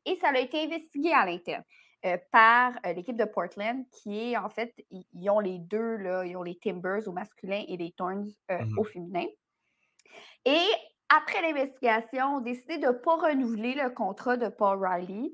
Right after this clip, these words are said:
Speaker 1: et apparemment, selon le propriétaire, on transmis cette information-là à la N W S L.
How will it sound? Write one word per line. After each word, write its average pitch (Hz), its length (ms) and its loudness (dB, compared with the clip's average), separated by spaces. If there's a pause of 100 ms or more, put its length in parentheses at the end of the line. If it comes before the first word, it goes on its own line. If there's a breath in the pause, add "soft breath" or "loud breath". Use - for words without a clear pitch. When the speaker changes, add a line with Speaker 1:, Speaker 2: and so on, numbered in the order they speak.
(340 loud breath)
Speaker 1:
et 262 120 4
apparemment, 240 880 4
selon 214 240 -4
le 202 160 -4
propriétaire, 196 680 -2
on 196 160 -2
transmis 247 460 -4
cette 247 160 -6
information-là 196 840 -4
à 247 140 6
la 240 160 4
N 214 100 -4
W 196 380 -6
S - 200 -10
L. - 140 -12